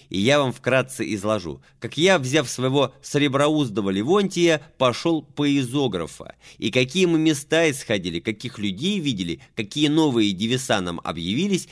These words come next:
и что, наконец, мы нашли, и что потеряли, и с чем возвратились. В путь шествующему человеку первое дело сопутник. С умным и добрым товарищем и холод,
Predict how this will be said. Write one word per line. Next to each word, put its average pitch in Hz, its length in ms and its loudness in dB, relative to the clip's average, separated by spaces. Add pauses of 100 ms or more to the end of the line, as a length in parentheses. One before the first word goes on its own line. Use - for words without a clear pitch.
(100)
и 117 100 -2
что, 139 200 -4
наконец, 143 440 -2
мы 123 140 0
нашли, 151 540 -2 (100)
и 123 100 2
что 127 240 0
потеряли, 139 760 0
и - 140 0
с - 40 -6
чем 131 420 -2
возвратились. 104 800 -4 (1700)
В - 160 -20
путь 269 640 0
шествующему 135 880 2
человеку 170 720 2 (140)
первое 170 440 4
дело 165 460 2
сопутник. - 880 -6 (340)
С - 200 -10
умным 170 460 4
и 113 200 -2
добрым 131 480 0
товарищем 113 760 0 (200)
и 117 140 -2
холод, 185 720 2